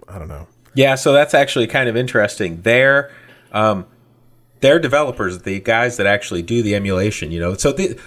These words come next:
Speaker 2: all, on the arcade at One Up, the arcade games, they're all running maim,
Speaker 1: Yeah,
Speaker 2: right?
Speaker 1: yeah,
Speaker 2: We
Speaker 1: yeah.
Speaker 2: all know that.
Speaker 1: Yeah.
Speaker 2: They've been dis-, but they actually will go in and fix the emulation and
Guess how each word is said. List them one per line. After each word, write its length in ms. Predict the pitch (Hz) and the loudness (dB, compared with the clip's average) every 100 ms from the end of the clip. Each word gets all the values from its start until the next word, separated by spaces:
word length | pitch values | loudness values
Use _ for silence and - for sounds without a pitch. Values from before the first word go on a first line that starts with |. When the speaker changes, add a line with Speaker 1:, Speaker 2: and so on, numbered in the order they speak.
| - | -4
Speaker 2:
all, 220 | - 151 | 0 2
on 120 | 135 | 2
the 120 | 135 120 | 2 0
arcade 380 | - 139 120 | 2 0 0
at 140 | 95 90 | -2 -4
One 180 | 98 98 | -2 -2
Up, 220 | 113 _ - 87 - - - | -2 _ -20 -20 -20 -20 -4
the 120 | 95 | 0
arcade 440 | 92 - 160 160 | 0 0 0 0
games, 340 | 98 85 82 - | -4 -4 -8 0
they're 200 | 110 120 | 4 4
all 100 | 104 | 4
running 320 | 95 87 76 | 2 -2 -8
maim, 300 | 69 62 60 - | -10 -12 -14 -8
Speaker 1:
Yeah, 140 | 120 | -2
Speaker 2:
right? 140 | 85 85 | -2 0
Speaker 1:
yeah, 100 | 104 | 2
Speaker 2:
We 60 | |
Speaker 1:
yeah. 40 | 107 | 2
Speaker 2:
all 140 | 98 | 2
know 180 | 87 87 | 0 -2
that. 260 | 90 82 | -2 -4
Speaker 1:
Yeah. 120 | 120 90 | -4 -4
Speaker 2:
They've 120 | 82 | -4
been 140 | 90 | -6
dis-, 220 | 90 - - - - - | -6 -10 -18 -20 -20 -2
but 340 | 123 127 - - | 0 0 -4 -2
they 160 | 123 | 0
actually 420 | 123 131 - 147 117 | 2 0 -4 -4 -2
will 200 | 104 98 | -4 -2
go 340 | 101 123 131 | 2 4 2
in 380 | 87 107 127 139 | 0 -2 -4 -8
and 260 | - 80 | -8 -8
fix 360 | - - 131 - | -8 -6 -6 -4
the 180 | 120 110 | -2 -2
emulation 880 | 110 95 90 104 - 127 127 131 - _ _ _ | -2 -2 -2 -4 -6 -6 -6 -10 -18 _ _ _
and 400 | 101 98 95 87 | -6 -4 -4 -6